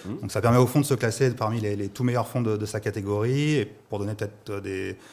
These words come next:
Speaker 2: des éléments de performance un peu plus récents, depuis le début de l'année, on a un fonds qui, qui affiche une performance de plus quatorze pour cent.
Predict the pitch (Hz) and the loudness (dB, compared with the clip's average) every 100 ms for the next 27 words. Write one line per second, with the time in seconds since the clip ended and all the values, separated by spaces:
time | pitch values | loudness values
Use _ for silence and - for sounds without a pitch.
0 | - _ 98 101 117 113 - 120 113 104 | -20 _ -8 -2 -2 -2 -4 -4 -2 -4
1 | 110 120 107 101 127 135 151 120 104 110 | -2 0 0 0 2 2 2 0 -4 -4
2 | 110 107 110 117 131 139 143 117 104 104 | -4 -2 -2 0 2 2 2 0 -4 -4
3 | 104 - 117 117 - 95 95 98 - - | -4 -6 -6 -6 -10 -14 -10 -10 -8 -8
4 | 101 87 110 107 92 123 - 113 107 - | -6 -4 -4 -4 -8 -8 -6 -4 -4 -6
5 | - 113 139 | -8 -4 -4